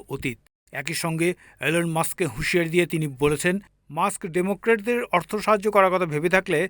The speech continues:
তিনি যেন গুরুতর পরিণতির জন্য প্রস্তুত থাকেন। একদিকে ট্রাম্প যেমন মাস্ককে হুমকি দিয়েছেন কঠিন পরিণতির,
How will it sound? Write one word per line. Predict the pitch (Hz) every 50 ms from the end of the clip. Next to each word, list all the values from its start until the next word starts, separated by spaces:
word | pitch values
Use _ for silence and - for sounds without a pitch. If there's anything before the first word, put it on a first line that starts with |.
| - - - - _ _ _ -
তিনি | 208 208 233
যেন | 214 233 233 214 196 175 147
গুরুতর | 139 165 175 202 185 214 208 202 196 - -
পরিণতির | 185 185 190 196 202 202 - 202 180 196
জন্য | 208 202 214
প্রস্তুত | 208 - 202 - - - 165 -
থাকেন। | - 139 131 - 101 90 - _ _ _ _ _ _ _ _ -
একদিকে | 175 175 165 160 202 190 196
ট্রাম্প | 185 - - 208 214 226 220
যেমন | 214 226 220 214 185
মাস্ককে | 170 165 180 185 - - - - 226 185
হুমকি | 147 160 185 180 214 202
দিয়েছেন | 196 208 202 - 214 220 208
কঠিন | - 185 175 180 180 170
পরিণতির, | 156 - 170 165 175 185 185 - 226 233